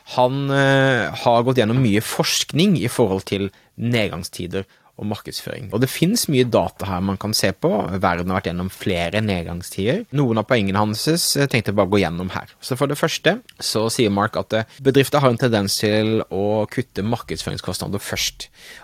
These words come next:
Og det er fordi at det har en ganske umiddelbar, eh, effekt, der du ser du sparer penger.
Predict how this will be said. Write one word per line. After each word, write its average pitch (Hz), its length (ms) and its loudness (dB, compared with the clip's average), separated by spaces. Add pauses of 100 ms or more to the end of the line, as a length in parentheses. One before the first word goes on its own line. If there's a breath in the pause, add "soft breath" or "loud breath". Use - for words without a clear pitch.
(120 loud breath)
Og 107 100 -4
det 135 140 0
er 120 280 0
fordi 113 280 -2
at 95 220 -4
det 98 140 -2
har 92 100 0
en 92 80 -2
ganske 98 320 -4
umiddelbar, 101 800 0 (180)
eh, - 360 -16 (100)
effekt, - 400 -6
der 110 180 2
du 101 80 -2
ser 92 440 0
du 101 120 -2
sparer 85 420 0
penger. 147 400 -2